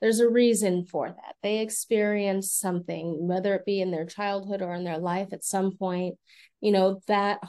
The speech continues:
harmful behavior, you know, is something that was, that was learned in them, and it's a defense mechanism, right? So if we kind of, you know, consider those people that are harming others, you know, as one, using a defense mechanism,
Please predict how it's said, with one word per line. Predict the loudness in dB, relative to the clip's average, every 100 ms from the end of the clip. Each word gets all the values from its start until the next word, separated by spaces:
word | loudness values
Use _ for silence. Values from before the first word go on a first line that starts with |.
| -18 -8
harmful | -4 -2 -2 -4 -2 -2 -4
behavior, | -6 -8 -4 0 0 0 0 -2 -4 _ -20 _
you | 0
know, | 4
is | 4 2
something | -2 -2 0
that | 0 0
was, | 0 0 -2
that | -4 -4
was | -4
learned | -2 0 0 0
in | -2
them, | -4 -6
and | -4 -4
it's | -2
a | -2
defense | -2 0 -2 -2
mechanism, | -8 -10 -12 -14 -16 -20 _ _ _ _ -6
right? | -4 -2
So | -2 0 2 2 0
if | -2 -4 -4
we | -2 -2
kind | -4 -4 -2 0
of, | 0 0 -2 -6 _ _ _
you | -2
know, | 0 0
consider | -2 -4 2 2 2 0
those | 0 -2 -4
people | -6 -12 -8 -6 -4
that | -4 -4
are | -6 -10
harming | -8 -4 -2 -2 -4
others, | -4 -2 -2 -4 -8 -8
you | -6
know, | -4 -4
as | -4 -2
one, | -2 0 0
using | 0 -2 -4
a | -4
defense | -8 -6 -6 -4
mechanism, | -8 -8 -6 -6 -6 -8 -8